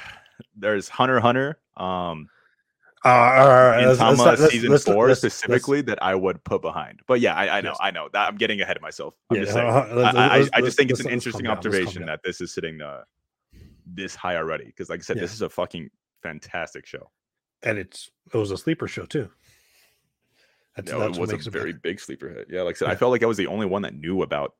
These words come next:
Speaker 1: this before, which is also why I, I'm, like, interested in the popularity thing and how high it's rated. 'Cause, like, I was, I feel like I was the only one that knew about this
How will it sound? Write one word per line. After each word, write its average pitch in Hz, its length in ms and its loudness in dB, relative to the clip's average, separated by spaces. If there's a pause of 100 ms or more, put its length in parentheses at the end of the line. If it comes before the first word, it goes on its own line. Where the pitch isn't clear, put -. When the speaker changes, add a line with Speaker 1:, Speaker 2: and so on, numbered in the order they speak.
(140)
Speaker 1:
this 78 240 -8
before, 85 680 -6 (680)
which 107 180 -8
is 110 60 -6
also 107 240 -2
why 98 140 2 (100)
I, 90 160 -2
I'm, 87 160 -6
like, 85 180 -6
interested 85 320 -10
in 78 200 -10 (180)
the 76 100 -8
popularity 71 480 -12
thing 71 240 -16
and 69 180 -18
how 67 200 -8
high 76 160 -4
it's 69 180 -10
rated. 65 260 -12
'Cause, 85 160 -6
like, 90 160 -2
I 90 60 -2
was, 110 160 -4
I 107 80 2
feel 131 180 4
like 117 160 6
I 104 60 6
was 104 140 0
the 107 80 0
only 107 200 2
one 104 140 2
that 95 120 -4
knew 98 220 -2
about 85 280 -4
this 85 260 -8